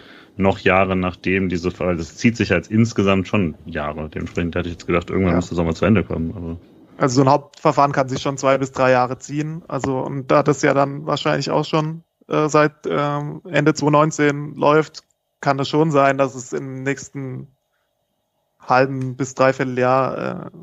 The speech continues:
Speaker 2: mal entschieden wird. Ich meine, ich hätte da auch was gelesen, das mal angepeilt war, äh, bis Ende des Jahres, aber das
Speaker 1: Mhm.
Speaker 2: ist jetzt auch schon wieder durcheinander gekommen ist. Und gerade, ähm, ich weiß auch nicht, äh,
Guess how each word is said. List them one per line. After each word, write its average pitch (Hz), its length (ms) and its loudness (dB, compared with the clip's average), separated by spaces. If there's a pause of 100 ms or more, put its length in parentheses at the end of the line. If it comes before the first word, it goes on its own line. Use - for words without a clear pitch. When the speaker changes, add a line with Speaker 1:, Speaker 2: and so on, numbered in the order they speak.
(120)
Speaker 2:
mal 135 180 0
entschieden 156 380 0
wird. 139 120 4
Ich - 120 0
meine, 135 180 2
ich 139 80 -6
hätte 143 160 0
da 139 120 2
auch 127 120 0
was 131 160 -4
gelesen, 143 400 -2
das 135 140 -2
mal 135 140 -2
angepeilt 143 600 0
war, 139 260 2
äh, - 80 -10
bis 135 200 -10
Ende 143 240 -2
des 131 180 -4
Jahres, 143 540 2
aber 135 260 2
das 135 120 0
Speaker 1:
Mhm. 98 120 -4
Speaker 2:
ist 135 140 -8
jetzt 139 160 -4
auch 151 100 2
schon 151 140 -4
wieder 143 180 4
durcheinander 143 600 0 (460)
gekommen 147 380 -2
ist. 151 240 -8 (640)
Und 139 120 -8
gerade, 135 460 4
ähm, 127 560 -2 (960)
ich - 140 -8
weiß 139 160 0
auch 139 120 4
nicht, - 280 -4
äh, - 360 -10